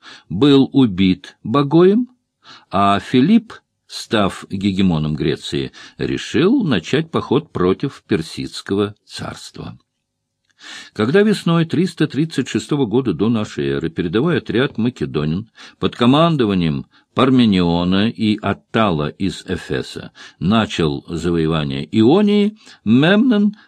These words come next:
располагал лишь четырёхтысячной армией и небольшим флотом. Через некоторое время Багой убрал нового царя Арсеса в Сузах, приблизительно май триста тридцать шестого года до нашей эры.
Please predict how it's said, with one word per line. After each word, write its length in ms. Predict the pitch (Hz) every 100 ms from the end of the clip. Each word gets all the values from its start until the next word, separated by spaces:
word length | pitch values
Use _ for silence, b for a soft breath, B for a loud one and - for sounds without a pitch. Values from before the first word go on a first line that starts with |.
| -
располагал 760 | 110 135 - 131 143 190 196
лишь 380 | 170 180 - - -
четырёхтысячной 1500 | - 135 151 180 180 - - _ - 190 - 165 - 175 175
армией 760 | - 165 160 156 156 147 - _
и 100 | -
небольшим 480 | 120 101 95 - 110
флотом. 440 | 101 - - - - _ _ _ B B B B
Через 300 | - 131 123
некоторое 440 | 139 165 - 160
время 340 | 156 151 180 175
Багой 480 | 151 143 156 175 165
убрал 720 | 151 147 151 170 117 78 - _ _ _ _ _ _ -
нового 460 | 110 113 95 90
царя 400 | - 85 78 69 64
Арсеса 760 | 87 78 - - 67 - - 151 -
в 80 | -
Сузах, 500 | - 160 147 160 - _ _ B B B
приблизительно 680 | 101 101 104 107 92 98 101
май 460 | 104 101 85 65 - -
триста 380 | 98 104 - 82
тридцать 380 | 90 82 -
шестого 420 | 78 87 - 80 82
года 280 | 80 67
до 140 | 65 80
нашей 360 | 64 - -
эры. 300 | 64 - 160